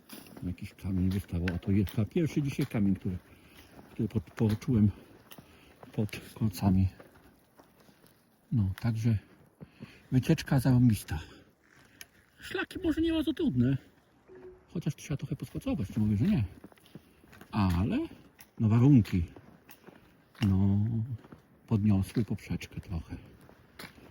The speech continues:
Tego nie neguję. Podniosły trochę poprzeczkę. I Marcinek jest z tego powodu bardzo, bardzo zadowolony.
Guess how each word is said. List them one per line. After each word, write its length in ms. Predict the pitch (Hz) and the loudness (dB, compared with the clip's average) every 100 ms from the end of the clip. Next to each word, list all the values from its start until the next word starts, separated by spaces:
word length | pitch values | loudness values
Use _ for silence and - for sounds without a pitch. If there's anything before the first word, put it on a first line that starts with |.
| - - - | -20 -20 -10
Tego 260 | 87 98 | -4 2
nie 120 | 110 120 | 6 6
neguję. 420 | 104 104 90 - - - - - - - - - - - - - - | 6 2 -2 -4 -10 -18 -20 -20 -20 -20 -20 -20 -20 -20 -20 -16 -8
Podniosły 500 | 104 113 104 - - | 0 2 2 0 -8
trochę 200 | - - | -10 -14
poprzeczkę. 600 | - - - 123 - 208 170 - - - - - - - - - - - - - - - - - - | -16 -10 -6 -6 -2 -2 -2 -4 -20 -20 -20 -20 -20 -20 -20 -20 -20 -20 -20 -20 -20 -18 -16 -12 -4
I 60 | |
Marcinek 500 | 104 90 - 143 110 | -2 -2 -2 -2 0
jest 120 | 104 - | -4 -6
z 20 | |
tego 240 | 131 110 | -6 -4
powodu 280 | - 101 196 - | -4 -4 -4 -4
bardzo, 720 | 180 175 170 165 143 120 117 | -2 0 2 0 -2 -2 -2
bardzo 400 | 104 104 98 98 | 0 -2 0 0
zadowolony. 480 | 95 95 92 87 | 0 -2 -2 -4